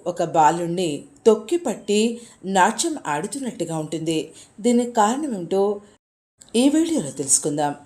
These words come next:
Please watch, like, share and subscribe చాగంటి మాలతి తెలుగు.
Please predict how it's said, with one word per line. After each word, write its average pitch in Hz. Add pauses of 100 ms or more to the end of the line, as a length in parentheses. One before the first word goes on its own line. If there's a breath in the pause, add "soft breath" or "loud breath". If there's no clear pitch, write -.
(140)
Please 185
watch, 220
like, 175
share 202
and 139
subscribe 165 (120)
చాగంటి 185
మాలతి 135
తెలుగు. 135